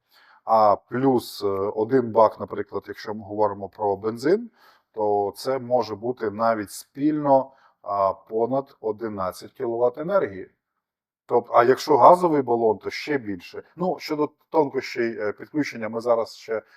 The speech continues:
про це все розкажемо, але зараз ми говоримо все-таки про принцип роботи, е, і хто може його використовувати.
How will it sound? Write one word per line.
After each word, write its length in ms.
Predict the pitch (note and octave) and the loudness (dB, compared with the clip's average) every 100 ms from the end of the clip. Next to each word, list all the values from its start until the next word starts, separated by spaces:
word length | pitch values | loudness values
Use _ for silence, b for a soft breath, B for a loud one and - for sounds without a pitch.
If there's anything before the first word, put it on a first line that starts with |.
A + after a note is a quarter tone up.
| b | b
про 140 | - - | -8 -4
це 140 | C3+ | -2
все 180 | A#2+ D#3+ | 0 0
розкажемо, 560 | B2 - G#3 E3 C3+ C3 | 0 8 8 6 -4 -4
але 220 | B2 A2+ | -4 -4
зараз 360 | A2 D#3 C#3 C3 | -2 0 -2 -6
ми 100 | A#2 | -8
говоримо 360 | B2+ B2+ A#2 | -4 -4 -6
все-таки 400 | G#2 B2 A#2+ A#2+ | -8 -8 -6 -8
про 180 | - A2 | -10 -8
принцип 440 | C3 B2+ - G#2+ | -6 -6 -6 -14
роботи, 360 | A2 B2+ B2 - - b b b b | -8 -2 -2 -2 -20 b b b b
е, 240 | G#2 G#2 A2+ | -2 0 0
і 80 | G#2+ | -4
хто 200 | - C3 | 0 0
може 240 | C3+ B2 | 2 0
його 180 | B2+ A#2+ | 0 0
використовувати. 760 | C3 D#3 D#3+ F3+ A#2 G2 - | -2 -4 -4 2 2 0 -8